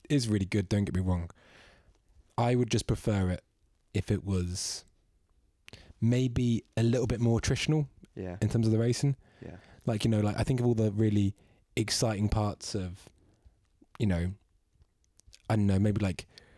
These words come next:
Speaker 1: for instance, whether it's, you know, s-, um,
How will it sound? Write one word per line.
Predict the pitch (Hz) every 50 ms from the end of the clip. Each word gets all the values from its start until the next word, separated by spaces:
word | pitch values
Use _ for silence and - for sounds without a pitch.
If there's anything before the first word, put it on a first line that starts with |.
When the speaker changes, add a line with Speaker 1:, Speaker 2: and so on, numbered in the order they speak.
| - - - -
Speaker 1:
for | - - 131
instance, | 120 117 107 - - 101 101 95 - -
whether | - 113 104 107 104
it's, | 101 - - - - - _ _ _ - - - - - - - - - - - -
you | - 107
know, | 92 85 90 92 95 104 - _ -
s-, | - - - - -
um, | - 104 95 90 90 87 85 85 85